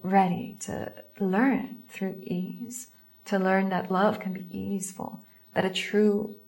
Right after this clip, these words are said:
empowering relationship that is filled with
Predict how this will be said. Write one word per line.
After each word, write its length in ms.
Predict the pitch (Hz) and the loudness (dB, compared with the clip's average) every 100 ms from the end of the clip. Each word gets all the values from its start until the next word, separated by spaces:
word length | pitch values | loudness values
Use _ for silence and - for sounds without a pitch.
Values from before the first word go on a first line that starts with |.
| _ _ _ _ - | _ _ _ _ 0
empowering 640 | 202 202 - 180 208 208 185 | 2 2 2 4 4 2 0
relationship 680 | 185 220 - 202 185 180 185 | -2 -4 -4 -6 -6 -8 -6
that 100 | 185 | -6
is 140 | - | -6
filled 280 | - 196 - | -6 -6 -6
with 260 | 196 - | -8 -10